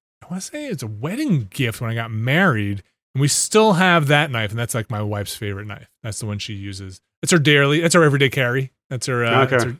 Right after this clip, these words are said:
Speaker 1: that's her
Speaker 2: Yes.
Speaker 1: daily.
Speaker 2: Yes. That's
Speaker 1: Uh,
Speaker 2: daily driver.
Speaker 1: That's her daily driver. That's right. Uh, yeah. And then I, you know, I sharpen, uh, my Leatherman,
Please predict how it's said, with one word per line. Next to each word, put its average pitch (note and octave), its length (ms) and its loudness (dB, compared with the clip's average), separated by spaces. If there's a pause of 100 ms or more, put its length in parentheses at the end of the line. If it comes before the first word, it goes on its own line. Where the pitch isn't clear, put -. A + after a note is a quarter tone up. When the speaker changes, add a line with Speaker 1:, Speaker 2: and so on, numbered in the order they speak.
(140)
Speaker 1:
that's B2 140 -4
her G2+ 60 2
Speaker 2:
Yes. A#2 60 -4
Speaker 1:
daily. B2 340 0 (220)
Speaker 2:
Yes. - 400 -8 (160)
That's G#2 160 -6
Speaker 1:
Uh, F#2+ 40 -8
Speaker 2:
daily A2 260 4
driver. G#2 500 4 (160)
Speaker 1:
That's D#3+ 160 2
her D3+ 60 2
daily C#3+ 280 4
driver. C#3 560 2
That's B2 220 -6
right. A#2 240 -2 (640)
Uh, A2 380 -6 (260)
yeah. G3+ 240 0 (300)
And D3+ 80 2
then G#3+ 100 4
I, A3 240 4
you G3 80 4
know, G3+ 220 2 (440)
I D3 80 4
sharpen, F3 560 4
uh, F3+ 540 4 (920)
my C3 120 2
Leatherman, F#3 420 4